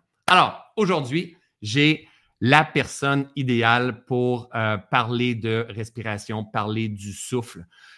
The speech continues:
Euh, c'est une femme que je sais pas depuis combien d'années que je connais. On se connaît d'abord et avant tout gra-, à, à, grâce aux réseaux sociaux. Je l'ai déjà reçue dans le Lab Pleine Conscience. À chaque fois que je l'écoute, je bois ses paroles.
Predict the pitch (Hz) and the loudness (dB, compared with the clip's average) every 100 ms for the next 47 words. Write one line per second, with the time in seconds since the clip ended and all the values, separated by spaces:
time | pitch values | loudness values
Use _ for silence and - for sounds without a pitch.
0 | _ 107 110 107 110 117 113 - 117 113 | _ -2 0 2 0 -2 -8 -4 0 0
1 | 113 135 139 135 117 123 190 202 180 117 | 2 2 2 0 -2 -2 -6 -6 -8 -8
2 | - 123 120 120 113 120 117 - 113 113 | -8 -4 -4 -4 -4 -4 -6 -8 -8 -8
3 | 110 107 107 143 - 117 123 127 - 110 | -8 -8 -6 -8 -6 -4 -2 -4 -6 -16
4 | - _ 117 107 113 117 120 113 113 127 | -16 _ -10 -4 -2 0 0 0 -2 -4
5 | 120 117 117 110 117 110 113 113 117 104 | 0 0 0 -2 -2 -2 -4 -2 -6 -4
6 | 107 117 113 107 - 113 131 _ - _ | -6 -6 -6 -8 -4 -6 -6 _ -20 _
7 | _ 113 131 135 127 135 131 127 - 135 | _ -2 0 2 2 2 2 -2 -2 0
8 | 123 117 113 117 117 110 120 113 110 110 | 2 4 4 4 4 0 -2 -2 -4 -8
9 | 117 107 120 - 120 - 123 - - 123 | -6 -6 -6 -6 -6 -4 -8 -10 -6 -2
10 | 123 - 117 117 113 110 110 110 - 123 | -2 -2 -2 -2 -6 -8 -4 -4 -4 -6
11 | 120 107 101 98 113 143 143 117 127 113 | -6 -10 -10 -6 -2 -2 -2 -2 -2 0
12 | 123 | 0